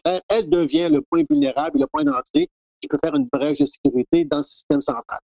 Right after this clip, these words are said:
Et ça, ça va demander une concertation pan-, pan-canadienne et, euh, une aide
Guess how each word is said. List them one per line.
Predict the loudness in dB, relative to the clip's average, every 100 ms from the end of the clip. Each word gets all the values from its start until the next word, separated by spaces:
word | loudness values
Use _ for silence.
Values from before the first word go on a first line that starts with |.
| _ _ _ _ _
Et | -4
ça, | -4 -4 -2 -2 -4
ça | -4
va | -2
demander | 0 0 0 0
une | -2 -2
concertation | -2 -2 -2 0 0 0 0 -2 _ _ _
pan-, | -2 -2 -4
pan-canadienne | -4 -2 0 0 2 0 -2 -8 -14 _ _ _ _
et, | 0 0 -4 -4
euh, | -4 -2 -4 -2
une | -2 0
aide | 0 0 0 0 2